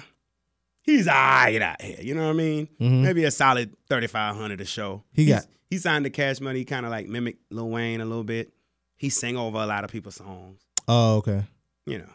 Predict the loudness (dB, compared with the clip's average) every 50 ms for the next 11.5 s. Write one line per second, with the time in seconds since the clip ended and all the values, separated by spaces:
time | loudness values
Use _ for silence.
0 | _ -6 -2 0 2 4 4 4 4 4 4 4 4 4 2 2 0 -2 -2 -2
1 | -4 -2 -2 -2 -4 -4 -8 -12 _ _ _ _ -8 -6 -6 -6 -6 -8 -8 -10
2 | -12 -14 -8 -2 0 0 0 0 -2 -4 -4 -2 -2 -2 -2 -2 -6 -14 -14 -14
3 | -14 -14 -14 -18 _ _ _ _ -2 0 2 2 2 2 0 -4 _ _ _ _
4 | _ _ _ _ _ -14 -14 -12 -8 -4 -2 -2 0 0 -2 -4 -6 -8 -8 -8
5 | -8 -8 -8 -6 -6 -6 -6 -6 -10 -12 -16 -18 -20 _ _ _ _ _ _ _
6 | _ _ _ _ _ _ _ _ _ _ _ _ _ _ _ _ _ -6 -4 -2
7 | -2 -4 -4 -8 -8 -8 -8 -8 -8 -10 -10 _ _ _ _ _ _ _ -8 -4
8 | -2 0 0 0 0 -2 -2 -4 -6 -10 _ _ _ _ _ -6 -4 -4 -4 -2
9 | 0 2 2 2 2 0 -2 -4 -4 -4 -4 -4 -4 -4 -8 -12 -10 -8 -2 4
10 | 6 8 8 6 4 -2 -10 -12 -14 -6 2 4 4 4 6 4 2 0 0 0
11 | -2 -2 -2 -2 -6 -14 -16 -16 -16